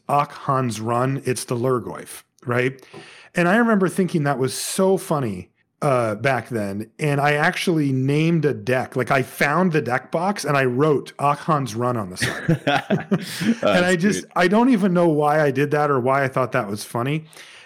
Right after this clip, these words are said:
Speaker 1: And, but I was just weird or whatever. And then the other cards that I really liked, my favorite combo deck that I built, uh, 'cause I was trying again to be some type of,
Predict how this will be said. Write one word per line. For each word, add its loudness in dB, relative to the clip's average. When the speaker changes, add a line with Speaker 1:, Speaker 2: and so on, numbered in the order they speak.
Speaker 1:
And, -2
but 0
I 4
was 0
just -4
weird 2
or 2
whatever. 2
And 2
then 2
the 2
other 4
cards -2
that 2
I 0
really 2
liked, 0
my 0
favorite 0
combo 0
deck -4
that -4
I -4
built, -10
uh, -2
'cause -2
I 4
was 0
trying 0
again -2
to -4
be -2
some -8
type -6
of, -8